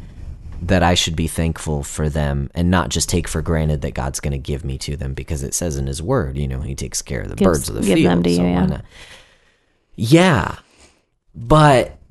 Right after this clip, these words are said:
Speaker 1: to be thankful not to the possessions, but to the one who has given you each of those
Speaker 2: Right.
Speaker 1: possessions, who has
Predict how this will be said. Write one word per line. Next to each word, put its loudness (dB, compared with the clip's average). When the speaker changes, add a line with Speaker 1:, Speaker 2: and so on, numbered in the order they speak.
Speaker 1:
to 2
be 4
thankful 2
not 2
to 4
the 2
possessions, 4
but -4
to -2
the -4
one -2
who -2
has -2
given 2
you -6
each -4
of -8
those -8
Speaker 2:
Right. 0
Speaker 1:
possessions, -6
who 4
has 0